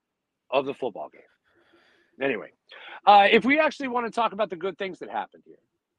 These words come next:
we can talk about Sonny. And we can talk about the fact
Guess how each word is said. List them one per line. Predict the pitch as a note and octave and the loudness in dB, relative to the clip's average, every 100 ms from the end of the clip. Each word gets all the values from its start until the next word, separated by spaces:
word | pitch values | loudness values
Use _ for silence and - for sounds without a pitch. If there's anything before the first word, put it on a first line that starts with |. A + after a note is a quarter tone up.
| _ | _
we | C#3+ | -10
can | D3+ | -8
talk | D3 F3 D#3+ | 0 0 2
about | D#3+ - | -2 -2
Sonny. | - A2 - _ _ _ _ _ - - | -8 -10 -10 _ _ _ _ _ -20 -16
And | B2+ | -12
we | C3 | -10
can | C3 | -2
talk | D#3+ C#3 | -2 -2
about | D3 C#3+ | -2 -2
the | C3 | -4
fact | - C#3+ C3 - | 0 0 0 -6